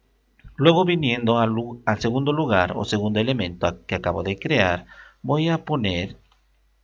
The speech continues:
subgerente. Y para que dependa exclusivamente del gerente, voy a apretar la tecla tabulación y ahora depende.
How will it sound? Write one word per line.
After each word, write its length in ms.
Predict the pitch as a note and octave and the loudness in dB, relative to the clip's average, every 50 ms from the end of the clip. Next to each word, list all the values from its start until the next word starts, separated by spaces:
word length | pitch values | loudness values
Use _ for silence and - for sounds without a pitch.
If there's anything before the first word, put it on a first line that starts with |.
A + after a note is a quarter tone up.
| _ _ | _ _
subgerente. 1080 | - - - - C#3 D3+ D3+ - - A2+ G2 F2+ F2+ F2 F2 F2 E2+ - B2 F3 - - - _ _ _ _ _ _ _ _ _ _ _ _ _ _ _ _ _ _ _ _ _ _ _ _ _ _ _ _ _ _ _ _ _ _ _ _ _ _ _ _ _ _ _ _ _ _ _ _ _ _ _ _ _ _ _ _ _ _ _ _ _ _ _ _ _ _ _ _ _ _ _ _ _ - - - - - - - | -14 -10 -6 -4 -4 -4 -4 -4 -2 -2 0 0 -2 -4 -6 -6 -6 -6 -6 -6 -8 -12 -18 _ _ _ _ _ _ _ _ _ _ _ _ _ _ _ _ _ _ _ _ _ _ _ _ _ _ _ _ _ _ _ _ _ _ _ _ _ _ _ _ _ _ _ _ _ _ _ _ _ _ _ _ _ _ _ _ _ _ _ _ _ _ _ _ _ _ _ _ _ _ _ _ _ -20 -20 -20 -20 -20 -12 -6
Y 140 | - C3 | -6 -4
para 320 | B2 A#2+ G#2 F2+ F2+ F2+ F2+ | 0 2 2 2 2 0 -2
que 140 | - G#2 F#2+ | -2 -2 -2
dependa 380 | F#2+ F#2 - A2+ A2 A2 G#2 | -2 -2 -2 -2 -2 0 -2
exclusivamente 800 | G2 - - - G#2 F#2+ - C3+ D3 D#3 C3+ A2+ G#2 F#2+ - G2 | -2 -4 -6 -8 -8 -6 -4 -2 0 0 0 0 -2 -2 -4 -4
del 140 | F#2 F#2 F2+ | -4 -4 -4
gerente, 640 | - D#3+ E3+ D3+ A#2 G2 F#2+ F#2 - - G2+ A#2 C3+ - | -2 0 0 2 2 0 -2 -4 -6 -6 -6 -6 -6 -6
voy 240 | - G#2+ G2 F#2+ F2+ | -6 -4 -2 -2 -2
a 40 | F2 | -2
apretar 360 | F2+ F#2+ F2 F2 - F2 F#2 | -4 -6 -6 -4 -2 -2 -2
la 180 | G2+ A2 - | -2 -4 -2
tecla 500 | - A2+ G2+ - - F#2 F2+ F2 F2 F2 - - _ | -2 -4 -4 -2 -2 -2 0 -2 -2 -6 -10 -6 _
tabulación 840 | - F#2 F2 F#2+ G2 F#2+ F2+ F2 F2 F2+ - - C#3+ C#3 A2+ G2+ G#2+ | 0 0 0 0 -4 -4 -4 -4 -6 -6 -6 -6 -4 -4 -4 -2 -2
y 100 | G#2+ G2+ | 0 0
ahora 400 | F#2 F2 F2 F2+ F2 F2 F2 F2 | 0 0 0 0 0 0 -2 -2
depende. 580 | F2+ F2 - - F#2+ F2 F2 F2 F2 F2 E2+ | -4 -6 -8 -8 -8 -8 -8 -8 -8 -10 -10